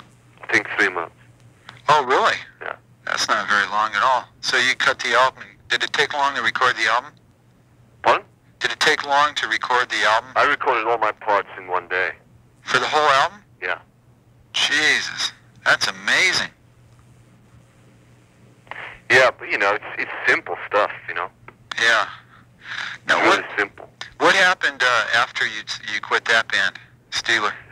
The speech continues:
Speaker 1: Uh, from, as I said, from day one, I was not very much interested in the band, but so, uh, I started to look at, for something else. And, um,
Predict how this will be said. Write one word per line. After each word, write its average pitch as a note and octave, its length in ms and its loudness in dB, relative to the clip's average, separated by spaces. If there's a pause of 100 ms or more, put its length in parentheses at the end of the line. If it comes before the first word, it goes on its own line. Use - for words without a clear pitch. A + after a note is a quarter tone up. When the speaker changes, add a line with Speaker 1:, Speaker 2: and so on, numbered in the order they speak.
(160)
Speaker 1:
Uh, C#3 240 6 (600)
from, D#3 260 0
as C#3+ 140 0
I C3+ 80 -6 (100)
said, D3+ 180 2
from B2+ 120 -18
day C3 140 2
one, C3 200 2
I B2 100 2
was B2+ 160 -2
not A#2+ 160 -2
very A2+ 220 -2 (180)
much A2 240 0
interested G#2+ 460 -2
in F#2+ 100 0
the F#2 60 -4
band, G2+ 400 2
but F#2 140 -2 (680)
so, G#2+ 340 4
uh, G2 260 4 (320)
I B2 140 2 (160)
started A2+ 300 2
to A2 80 -10
look G#2 200 -6
at, F#2 80 -6 (180)
for G2+ 180 -6
something G2 260 -2
else. F2+ 240 0 (840)
And, G#2+ 260 2
um, F#2+ 260 4